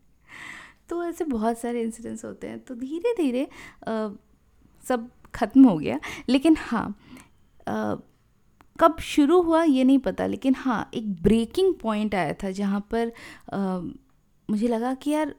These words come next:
वाकई में अच्छाई का तो है ही नहीं ज़माने में, अ, कोई अच्छा करके कुछ होता नहीं है, you know, भगवान भी बहुत पार्शियल है। तो ये जो कहानी है, ये, अ,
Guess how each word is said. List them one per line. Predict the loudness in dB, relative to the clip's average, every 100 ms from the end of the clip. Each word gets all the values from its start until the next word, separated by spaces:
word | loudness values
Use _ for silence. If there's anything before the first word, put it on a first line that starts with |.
| -8
वाकई | -2 -2 0 6
में | 8 6
अच्छाई | 4 -8 -6 -2 -2
का | -2 -4 -6 -10
तो | -8 -6
है | -4 2
ही | 4 4
नहीं | 2
ज़माने | -2 -4 -2 -2 0
में, | 0 -2 -10 -18 -16 -8
अ, | -6 -6 -2
कोई | 0 0 -4 -8 -12 -18 -12
अच्छा | -10 -4 -2
करके | 0 -2 -2
कुछ | -4 0
होता | 0 2 2 2
नहीं | 4 2
है, | 0 2
you |
know, | 2 2
भगवान | 0 0 0 4
भी | 6
बहुत | 4 0 -2
पार्शियल | -6 -6 -8 -8 -8
है। | -12 -18 -20 -20 -20 _ 0
तो | 2 2 0 -6 -20 _ _ -8
ये | -4 4 4 4 0 -6
जो | -6 -4
कहानी | -2 -2 0 2 2
है, | 0 -2
ये, | -4 -4
अ, | -4